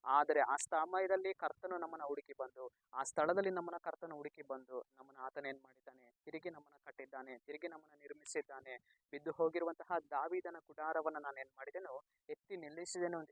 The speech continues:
ಹೇಳುವ ಪ್ರಕಾರವೇ ಕರ್ತನು ನಮ್ಮ ಜೀವಿತದಲ್ಲಿ ಆತನು ಕ್ರಿಯೆಯನ್ನ ಮಾಡಿ ಬಿದ್ದು ಹೋಗಿರುವಂತಹ ನಮ್ಮನ್ನ ಕರ್ತನು ತಿರುಗಿ ಎತ್ತಿ ನಿಲ್ಲಿಸಿದ್ದಾನೆ, ಎತ್ತಿ ನಮ್ಮನ್ನ ನಿರ್ಮಿಸಿದ್ದಾನೆ. ಎಷ್ಟು ಒಳ್ಳೆಯ ದೇವರಲ್ವಾ? ಬಿದ್ದು ಹೋಗಿರುವಂತಹ ನಮ್ಮನ್ನ ದೇವರು ನಿರ್ಮಿಸುವವರು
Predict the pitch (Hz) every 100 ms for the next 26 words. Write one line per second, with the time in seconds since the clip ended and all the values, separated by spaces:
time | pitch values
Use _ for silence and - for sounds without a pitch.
0 | 143 143 147 139 - - 143 170 175 131
1 | 139 - _ 156 - 202 190 165 143 -
2 | 175 180 175 170 131 147 156 147 - 165
3 | 175 175 151 135 131 135 131 - _ _
4 | 175 175 190 190 185 175 170 - 165 156
5 | 139 _ 196 196 165 - 165 - 214 196
6 | - 180 175 165 - 156 _ 202 165 143
7 | 143 147 143 135 143 127 151 - 214 190
8 | 170 170 151 143 143 - 139 - 127 135
9 | 123 - _ 123 - 147 135 135 135 131
10 | 127 123 120 123 120 - _ - 139 151
11 | 143 147 147 143 139 143 135 143 175 180
12 | 131 _ _ _ 151 165 147 139 131 -
13 | 143 127 131 131 190